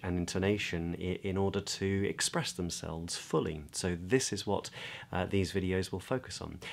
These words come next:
And today we're gonna focus on three pretty common feelings or intentions or emotions, which is embarrassment, uh, surprise, and temptation. So here's the first one. Have a listen,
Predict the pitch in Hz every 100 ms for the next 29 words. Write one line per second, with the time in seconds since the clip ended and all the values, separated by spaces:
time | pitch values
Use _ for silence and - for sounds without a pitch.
0 | - 117 113 120 151 156 127 123 113 117
1 | 104 - 98 - 110 104 98 - 127 -
2 | - 120 107 101 98 92 - - - -
3 | - 101 95 92 90 87 78 78 85 87
4 | - 92 - 87 82 85 82 85 - 80
5 | 80 - - - 87 - 82 - 110 120
6 | 135 - 156 156 - - - - - -
7 | - 87 82 - - - - 170 107 80
8 | 85 107 - - - - 104 95 92 -
9 | - 110 104 - 170 156 - 80 76 -
10 | - - - - - - 98 95 95 -
11 | 117 110 107 101 - - - 165 156 -
12 | 80 90 95 101 - 80